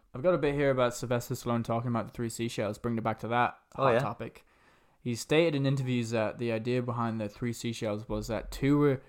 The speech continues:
Speaker 1: used like chopsticks or to clamp together to pull waste out of the body, and the third was used to scrape what was left over. No explanation was made about how they were to be cleaned or sanitized. See?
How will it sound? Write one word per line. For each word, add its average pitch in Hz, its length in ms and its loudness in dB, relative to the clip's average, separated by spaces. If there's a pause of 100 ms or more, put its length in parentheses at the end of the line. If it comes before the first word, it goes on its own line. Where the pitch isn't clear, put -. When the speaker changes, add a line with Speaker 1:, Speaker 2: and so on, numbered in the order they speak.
(200)
Speaker 1:
used 127 260 0
like 113 140 -4
chopsticks - 880 -2 (300)
or 120 120 -2
to 120 160 -2
clamp 139 500 2
together 120 500 4
to 127 120 -4
pull 123 320 0
waste 117 320 2
out 113 160 0
of 113 80 -6
the 110 60 -4
body, 107 460 -2 (320)
and 113 100 -6
the 110 60 -4
third 123 280 2
was 117 140 -4
used 117 220 -2
to 117 80 -6
scrape - 480 -4
what 110 100 -4
was 113 140 -8
left 110 240 -6
over. 107 340 -4 (480)
No 131 240 2
explanation 120 720 -2 (180)
was 117 160 -8
made 113 240 0
about 107 240 2
how 110 140 2
they 110 120 0
were 104 260 -2 (220)
to - 100 -16
be 110 100 -4
cleaned 110 340 -6
or 104 60 -4
sanitized. - 760 -10 (640)
See? 170 380 2